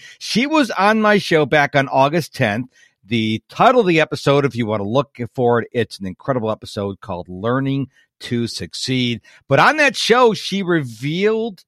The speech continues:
to me and my audience that she was going to do an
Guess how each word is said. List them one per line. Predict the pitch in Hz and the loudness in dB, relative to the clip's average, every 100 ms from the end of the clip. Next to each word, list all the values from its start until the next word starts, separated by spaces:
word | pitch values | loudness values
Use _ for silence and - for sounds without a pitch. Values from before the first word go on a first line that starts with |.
| _ _ _ | _ _ _
to | - 165 | -14 -10
me | 165 143 131 131 - | -6 -4 -4 -4 -8
and | 120 | -12
my | 151 156 170 | -6 -6 -4
audience | 123 110 110 107 110 110 - _ _ _ _ - | 0 2 2 2 0 -4 -10 _ _ _ _ -16
that | 85 | -14
she | - - 127 139 | -12 -8 -4 -4
was | 147 156 | -2 -4
going | - 110 110 113 | -4 -6 -4 -8
to | - | -10
do | 98 104 101 101 | -12 -8 -6 -6
an | 110 | -10